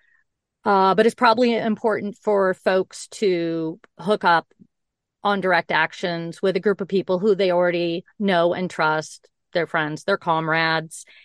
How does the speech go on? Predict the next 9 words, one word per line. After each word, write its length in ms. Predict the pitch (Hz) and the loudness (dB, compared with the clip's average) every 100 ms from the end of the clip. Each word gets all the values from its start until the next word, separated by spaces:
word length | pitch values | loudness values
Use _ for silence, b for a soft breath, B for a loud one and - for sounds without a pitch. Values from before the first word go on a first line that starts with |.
| b | b
and 600 | - 196 185 185 175 175 | -4 0 2 2 0 -2
definitely 840 | 170 165 160 185 175 170 185 175 175 | 0 0 0 -4 -4 -4 -2 -2 -2
any 280 | - 175 170 | -4 -6 -4
direct 360 | 165 147 - | 0 -2 -2
actions 460 | - 156 - 180 160 | -2 -2 -2 -10 -4
that 100 | 170 | -4
are 60 | |
people 540 | 165 180 160 170 165 - | -4 -6 -2 -2 -2 -2
are 320 | 190 175 170 | -2 0 -2